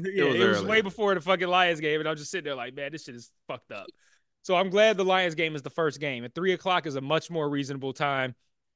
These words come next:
Speaker 1: for me to be, uh, for me to have to, you know, put up, put up with the nerves leading in. But I'm, I'm not even gonna be nervous, uh, Sunday. Like, I'm not, 'cause I'm,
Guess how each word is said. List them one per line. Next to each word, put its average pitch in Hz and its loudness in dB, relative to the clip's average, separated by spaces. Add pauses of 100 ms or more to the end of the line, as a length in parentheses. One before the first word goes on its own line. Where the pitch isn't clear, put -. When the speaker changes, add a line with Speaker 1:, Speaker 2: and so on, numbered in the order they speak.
Speaker 1:
for 156 -4
me 143 -2
to 135 -2
be, 131 -2
uh, 117 2 (580)
for 160 -2
me 156 4
to 147 8
have 147 6
to, 123 -2 (280)
you 180 0
know, 135 4
put 185 8
up, 160 6
put 233 10
up 208 10
with 185 6
the 165 0
nerves 165 8
leading 156 -2
in. - -6 (200)
But 226 8
I'm, 311 8 (140)
I'm 302 8
not 320 8
even 269 4
gonna 233 8
be 196 2
nervous, 190 2 (600)
uh, 131 2
Sunday. 117 -4
Like, 151 4
I'm 185 6
not, 196 4
'cause 185 2
I'm, 196 6